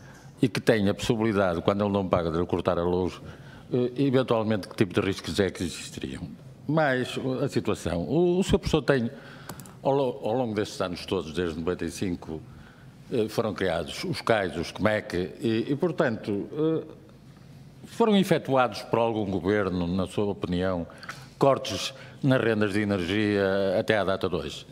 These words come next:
Se tem conhecimento de cortes que foram efetuados e podia-me expli-, explicitar se tem conhecimento de quais foram.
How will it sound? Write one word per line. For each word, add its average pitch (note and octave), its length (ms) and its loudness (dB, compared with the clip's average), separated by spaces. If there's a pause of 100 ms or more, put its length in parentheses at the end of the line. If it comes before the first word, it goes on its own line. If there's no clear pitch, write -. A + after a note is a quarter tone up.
Se - 160 -8
tem D#3 160 4
conhecimento A2 680 0
de G2 80 0
cortes - 360 0
que - 40 -14
foram G#2+ 160 2
efetuados G#2 640 0
e G#2 40 -2
podia-me G2 500 0 (340)
expli-, A#2 400 -2
explicitar A2 640 0
se - 120 -12
tem G#2 120 0
conhecimento G#2 420 -4
de - 80 -16
quais A2 220 0
foram. D2 540 -8